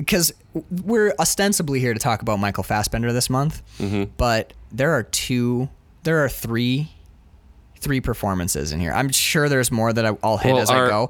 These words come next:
Speaker 2: our lead, our main character.
Speaker 1: This is Chiwetel Ejiofor as Solomon Northup
Speaker 2: It's
Speaker 1: is
Speaker 2: some of
Speaker 1: one
Speaker 2: the
Speaker 1: of the
Speaker 2: best
Speaker 1: most incredible performances I've ever
Speaker 2: Hands
Speaker 1: seen.
Speaker 2: down.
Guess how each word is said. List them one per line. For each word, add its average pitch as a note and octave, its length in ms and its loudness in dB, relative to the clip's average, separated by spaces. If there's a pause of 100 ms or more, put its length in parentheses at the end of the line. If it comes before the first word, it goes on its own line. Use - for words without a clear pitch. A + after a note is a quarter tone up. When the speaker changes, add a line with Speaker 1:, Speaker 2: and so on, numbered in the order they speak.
Speaker 2:
our B2 180 2
lead, A2 460 2
our G#2+ 140 0
main G#2+ 200 2
character. F#2 600 -2 (340)
Speaker 1:
This C3+ 300 0
is F3+ 160 -6 (760)
Chiwetel G#3 440 0
Ejiofor C3+ 600 0
as A2 180 2
Solomon G#2+ 720 0
Northup F#2+ 400 0
Speaker 2:
It's A2+ 120 2
Speaker 1:
is - 60 0
Speaker 2:
some C3 120 2
of - 20 2
Speaker 1:
one B2 120 4
Speaker 2:
the - 60 4
Speaker 1:
of C#3 140 -2
the C3+ 80 0
Speaker 2:
best A2 160 4
Speaker 1:
most G#2+ 480 0 (240)
incredible G2+ 580 0
performances F2 640 -2
I've E2+ 120 -2
ever D2 200 -4
Speaker 2:
Hands B2+ 220 0
Speaker 1:
seen. - 40 -10
Speaker 2:
down. G2+ 280 -2